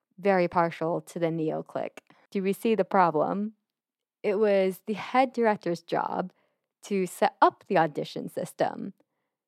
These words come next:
They did create some limits. I will get, I'll, I'll give them that. For K C N L N Y, I believe you could only, y-, it was either you can only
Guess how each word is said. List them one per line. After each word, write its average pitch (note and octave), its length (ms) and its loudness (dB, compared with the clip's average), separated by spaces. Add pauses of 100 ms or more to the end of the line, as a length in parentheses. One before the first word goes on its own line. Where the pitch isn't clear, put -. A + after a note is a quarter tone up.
(360)
They F#3 680 2
did B3 320 4
create G#3 460 2
some A#3+ 200 0
limits. E3 340 -2
I E3+ 80 2
will E3 100 2
get, E3 200 -2
I'll, F3 220 2 (160)
I'll F3+ 140 -2
give E3+ 180 -2
them G#3 220 -2
that. - 420 -6 (380)
For G3 260 2
K G3+ 200 -2
C G#3 220 0
N F#3+ 140 4
L F#3 180 2
N F3+ 200 2
Y, G3+ 600 0 (100)
I F3+ 100 -2
believe F3+ 500 -4
you D4 60 -8
could - 200 -10
only, F#3 920 -2 (3000)
y-, G#3+ 240 -6
it A#3+ 60 2
was A#3+ 180 0
either A#3+ 160 -2
you D#4 140 4
can D4+ 160 -4
only G#3+ 320 0